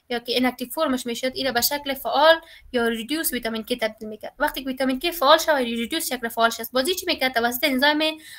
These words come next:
گاما گلوتامایل کاربوکسیلیز که به ویتامین کی نیاز داره. این چی می‌کرد؟ اه، فاکتورای، اه، کاگلیشن که فاکتور دو، این فاکتورا بسیار مهم است، چون وارفارین سر اینمی فاکتورا کار می‌کنه. فاکتور دو، فاکتور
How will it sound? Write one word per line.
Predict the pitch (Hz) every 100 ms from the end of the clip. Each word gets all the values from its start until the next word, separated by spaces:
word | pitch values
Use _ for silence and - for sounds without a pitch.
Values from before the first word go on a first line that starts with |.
| - 233
گاما | 294 330
گلوتامایل | 277 262 247 247 262
کاربوکسیلیز | 254 220 220 220 220 214 - - _ _ _ - - -
که | - 240
به | 233
ویتامین | 240 247 247 254 269 254
کی | 254 311
نیاز | 247 220 214
داره. | 226 226 -
این | - 294
چی | 370
می‌کرد؟ | 330 269 285 302 - _ -
اه، | 240 233
فاکتورای، | 247 240 277 330 349 359 320 -
اه، | 240 226 226 233 -
کاگلیشن | 233 233 226 277 247
که | 233
فاکتور | 226 233 - 277 262
دو، | 208 277 359 392
این | 262 277
فاکتورا | 240 240 294
بسیار | 269 254 233
مهم | 220 226
است، | 220 - 226 226
چون | 294 302 - - -
وارفارین | 247 233 277 370
سر | 339
اینمی | 294 262 247 262
فاکتورا | 226 - 220
کار | 220 220
می‌کنه. | 226 220
فاکتور | 220 233 - 269
دو، | 233 311 381 381
فاکتور | - - -